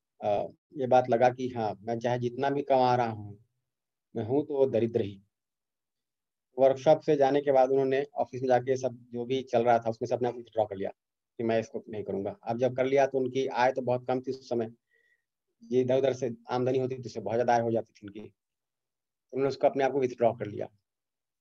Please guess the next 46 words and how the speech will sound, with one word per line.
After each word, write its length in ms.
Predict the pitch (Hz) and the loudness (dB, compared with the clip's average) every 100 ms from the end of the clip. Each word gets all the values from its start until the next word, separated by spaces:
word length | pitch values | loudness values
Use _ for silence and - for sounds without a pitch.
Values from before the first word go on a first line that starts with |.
| _ _ - | _ _ -10
विथड्रॉ 280 | 120 127 143 | -4 4 4
कर 180 | 139 147 | 4 2
लिया, 120 | 139 | 2
घर 220 | 123 127 | 2 -2
की 160 | 127 139 | 0 2
आय 200 | 123 127 | 4 4
कम 160 | 131 | 2
हो 120 | 131 123 | 0 0
गई, 160 | 120 120 _ _ _ _ 117 | -2 -4 _ _ _ _ -12
घर 120 | 117 | -6
की 120 | 127 | 2
आय 140 | 131 131 | 4 4
कम 180 | 131 | 0
हो 100 | 127 | -2
गई, 260 | 131 135 127 | 0 0 0
तो 360 | 127 _ - 110 | -2 _ -10 -4
फिर, 280 | 120 - - _ _ _ _ _ _ _ _ _ _ 110 | -4 -4 -8 _ _ _ _ _ _ _ _ _ _ -4
अ, 280 | 101 98 98 _ _ _ _ _ _ | -2 -2 -4 _ _ _ _ _ _
पत्नी 200 | 117 135 | -2 2
को 80 | 131 | 4
कठिनाई 320 | 135 127 123 | 4 4 2
हुई 80 | 123 | 2
घर 100 | 113 | 0
चलाने 340 | 117 113 110 | 2 2 2
में। 160 | 107 104 - _ _ _ _ _ | 0 -2 -10 _ _ _ _ _
पत्नी 200 | 113 131 | -4 0
ने 80 | 131 | -2
शिकायत 400 | 131 135 127 127 | -2 0 2 2
करना 200 | 127 120 | 2 -4
शुरू 180 | 117 107 | -2 -8
किया। 180 | - 104 | -4 -4
उन्होंने 1120 | - _ _ _ _ _ _ _ _ - 120 | -6 _ _ _ _ _ _ _ _ -10 0
कहा, 80 | 127 | 0
"देखो, 200 | 127 135 | 2 4
ऐसा 240 | 123 127 | 4 2
है 100 | 131 | -2
कि 100 | 135 | -2
मेरे 300 | 131 123 123 | -2 2 4
अकेले 320 | 131 127 131 | 4 2 -2
समझने 300 | 135 120 120 | 0 0 0
से 80 | 123 | 0
तो 120 | 131 | -2
होगा 280 | 117 101 104 | -2 -2 -4
नहीं, 140 | 98 95 _ 110 | -4 -10 _ -8
है 60 | |
ना, 140 | 120 | -8